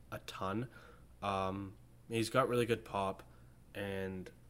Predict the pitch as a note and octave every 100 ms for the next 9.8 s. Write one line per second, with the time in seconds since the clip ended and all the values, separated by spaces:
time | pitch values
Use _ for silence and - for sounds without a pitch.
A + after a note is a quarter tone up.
0 | - - - - - C#3 F2+ - B2+ C3+
1 | D3+ D3 - E2 F2 A2+ A#2+ C3 B2 B2
2 | A#2 B2+ D#3+ - - B2+ - F#2+ F#2 E2
3 | - - - - - A2+ G#2+ G#2 - -
4 | - - - - - - - - A2 G#2+
5 | G#2 F#2+ A2+ A2+ G#2+ - G2 F#2 F#2+ F#2+
6 | F2+ F2 - F#2+ F#2 - F2+ - F#2 F#2
7 | G2 - - - - - - G2 F#2 F2
8 | F2 - - - - - - - - -
9 | - - - A#2+ A#2+ A#2+ A#2 A2+